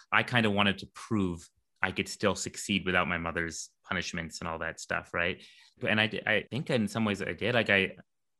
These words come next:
I got good grades at school. I got into university. I, I didn't need her to be o-, that overbearing, you know? Uh, that being said, I, like I said before, I messed up my sleep and all this other stuff, like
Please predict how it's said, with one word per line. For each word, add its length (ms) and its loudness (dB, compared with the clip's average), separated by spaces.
I 100 -2
got 220 2
good 160 -2
grades 300 2
at 80 -8
school. 460 -2
I 60 0
got 200 2
into 200 -8
university. 720 -2
I, 160 0
I 80 -4
didn't 260 2
need 380 2
her 100 2
to 80 0
be 260 -2
o-, 280 -4
that 220 -2
overbearing, 580 0
you 80 -6
know? 200 -2
Uh, 60 -2
that 160 4
being 140 2
said, 180 4
I, 200 0
like 120 -10
I 40 -2
said 200 -10
before, 220 -4
I 60 -4
messed 240 -6
up 80 -10
my 120 -8
sleep 520 0
and 80 -4
all 120 0
this 120 -6
other 160 0
stuff, 380 2
like 260 -4